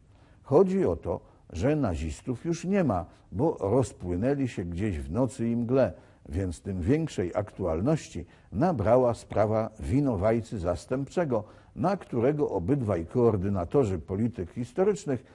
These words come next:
wytypowali Polskę. Wprawdzie konieczność zachowania resztek przyzwoitości i pozorów obiektywizmu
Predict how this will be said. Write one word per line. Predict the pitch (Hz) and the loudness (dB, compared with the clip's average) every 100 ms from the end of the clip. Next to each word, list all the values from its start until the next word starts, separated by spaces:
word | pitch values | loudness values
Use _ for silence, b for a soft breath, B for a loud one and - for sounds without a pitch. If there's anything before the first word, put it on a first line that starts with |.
| B | B
wytypowali | - 73 151 143 123 87 76 92 101 101 | -6 2 2 2 -4 -2 0 2 2 -2
Polskę. | - 73 64 - - - _ b b b | -4 -6 -8 -14 -20 -20 _ b b b
Wprawdzie | - - 117 180 170 175 | -14 0 4 4 2 0
konieczność | - 120 180 - 127 98 | 0 0 0 -2 -4 -4
zachowania | 90 98 98 101 135 98 | -4 -4 -2 0 0 0
resztek | 82 123 - 95 76 | 0 -2 -2 -8 -8
przyzwoitości | - 104 90 98 90 82 139 - 80 | -10 -6 -4 -2 -2 -2 -2 -4 -10
i | 80 | -10
pozorów | - 98 98 113 98 107 | -8 -2 0 0 -2 -6
obiektywizmu | 101 113 - 120 139 110 87 | -4 -6 -6 -4 -2 -2 -4